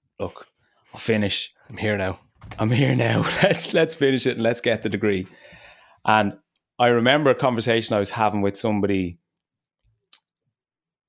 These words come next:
Speaker 1: in college, and he was obsessed with animation, loved it. And I did too, but he was on a different level.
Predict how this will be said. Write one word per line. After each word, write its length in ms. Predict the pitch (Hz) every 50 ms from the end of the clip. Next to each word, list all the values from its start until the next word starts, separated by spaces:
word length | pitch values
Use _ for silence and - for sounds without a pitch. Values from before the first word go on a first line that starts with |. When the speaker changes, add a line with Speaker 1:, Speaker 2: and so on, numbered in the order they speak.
| _ -
Speaker 1:
in 260 | - 113 127 143 165
college, 520 | 156 - 120 101 95 92 - - - - - _ _ _ _ _ _ _ _ _ _ _ _ _ _ _ _ _ _ _ _ _ - -
and 560 | 110 101 101 98 98 92 92 92 90 - - _ _ _ _ _ _ _ _ _ _ _ _ _ _ _ _ _ -
he 340 | - - 113 113 113 113 110
was 480 | 107 104 98 95 90 - - - - _ _ _ _ _ _ _ _ _ _ _ _ _ _ _ _ -
obsessed 1000 | - 98 - - - - - - - - 120 101 95 92 - - - - - - - -
with 120 | - 101
animation, 520 | 101 95 95 95 92 92 92 - - 85 - _ _ -
loved 720 | 92 95 107 107 110 110 107 113 117 113 113 98 90 87 -
it. 280 | - - - - - - _ _ _ _ _ _ _ _ _ _ _ _ _ _ -
And 140 | 135 143
I 180 | 170 202 226 226
did 280 | 175 175 170 151 120 -
too, 260 | - 143 143 135 123
but 140 | 98 110 101
he 120 | 113 120
was 140 | 123 123 117
on 100 | 117 110
a 40 | 104
different 280 | 98 104 95 98 98 95
level. 300 | 90 87 87 85 -